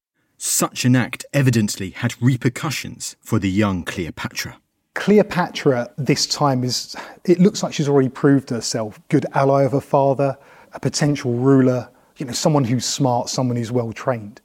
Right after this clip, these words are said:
Speaker 2: And so some people believe that she went off with her, with her father, Ptolemy the twelfth. Um, there's no direct evidence for that per se,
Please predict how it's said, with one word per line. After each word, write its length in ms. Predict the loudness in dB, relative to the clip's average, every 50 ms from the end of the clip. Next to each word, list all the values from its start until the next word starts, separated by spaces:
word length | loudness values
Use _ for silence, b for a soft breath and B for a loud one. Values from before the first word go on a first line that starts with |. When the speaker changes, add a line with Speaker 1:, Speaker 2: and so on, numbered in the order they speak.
| B B B B B B B B B B
Speaker 2:
And 180 | 0 2 2 2
so 540 | 0 2 2 4 6 6 6 6 4 2 -2 _ b b b b b
some 300 | -6 -4 0 0 0 0
people 300 | 2 0 0 0 0 -2
believe 460 | 0 -2 -2 -2 -2 -4 -6 -8 _
that 160 | -12 -12 -10
she 480 | -10 -10 -8 -8 -8 -8 -10 -12 -16 -18 _ _ -8
went 340 | -4 -2 0 0 -2 -2 -6
off 220 | -8 -10 -8 -8
with 260 | -6 -4 -4 -4 -6 -8
her, 280 | -8 -8 -8 -8 -12 _ _ _ _ _ -6
with 200 | -4 -4 -4 -4
her 140 | -6 -8 -8
father, 480 | -4 -2 -2 -2 -2 -4 -8 -10 -12 -14 _ -8
Ptolemy 360 | -2 0 0 0 0 -4 -4
the 100 | -6 -8
twelfth. 500 | -6 -2 -2 -2 -2 -2 -10 -16 -20 _ B B B B B B B B
Um, 280 | 2 2 2 2 -2 -8 _ _
there's 180 | 2 4 6 6
no 140 | 6 6 6
direct 380 | 4 2 2 2 0 0 0
evidence 480 | 0 2 2 2 0 0 0 -4 -8 -8
for 240 | -4 -2 -2 0 0
that 220 | -2 -6 -8 -10
per 200 | -6 -6 -4 -4
se, 360 | -4 -6 -6 -4 -4 -4 -6